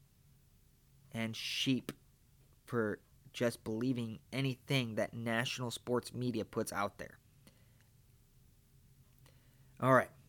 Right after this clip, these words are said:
enough of that rant. Let's go ahead and look at some free agent stuff real quick.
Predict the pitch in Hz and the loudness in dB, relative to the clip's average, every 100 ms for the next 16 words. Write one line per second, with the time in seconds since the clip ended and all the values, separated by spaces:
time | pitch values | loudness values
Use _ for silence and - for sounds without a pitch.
0 | - 123 139 143 117 120 110 110 110 90 | -12 -2 0 0 0 -2 -2 -2 -4 -6
1 | - - - - - - - - - 151 | -12 -14 -16 -20 -20 -20 -20 -12 4 6
2 | 156 - - 160 160 147 156 147 143 135 | 6 2 4 6 6 6 4 4 2 0
3 | 135 147 151 143 127 - 160 - 143 139 | 0 0 0 0 -4 -2 -2 0 0 0
4 | - - 135 - 147 135 - 120 | -2 4 4 6 4 4 4 2